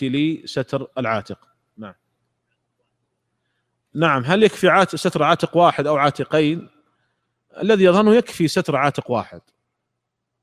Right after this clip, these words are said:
لأن، لأن القول بالوجوب فقط انفرد به الحنابلة،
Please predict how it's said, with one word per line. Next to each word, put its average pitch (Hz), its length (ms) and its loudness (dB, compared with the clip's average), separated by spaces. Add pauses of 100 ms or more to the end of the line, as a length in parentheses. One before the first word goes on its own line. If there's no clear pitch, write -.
(1300)
لأن، 180 260 -2
لأن 190 320 -2
القول 196 300 2
بالوجوب 175 600 -2
فقط 190 260 -6
انفرد 185 320 0
به 165 120 -2
الحنابلة، 127 680 -2